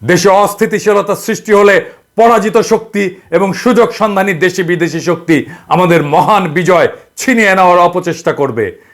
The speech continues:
আমি বুঝতে পারি যে দীর্ঘ দেড় দশক ধরে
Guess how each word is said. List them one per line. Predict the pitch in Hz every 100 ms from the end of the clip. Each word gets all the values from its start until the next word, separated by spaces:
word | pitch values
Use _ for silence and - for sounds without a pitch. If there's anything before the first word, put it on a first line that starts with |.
| _ -
আমি | 160 180
বুঝতে | 208 233 240
পারি | 208 175 120 - _ 113
যে | 156
দীর্ঘ | 127 269 233 202 202
দেড় | 175 202
দশক | 170 185 214
ধরে | 185 151 185 180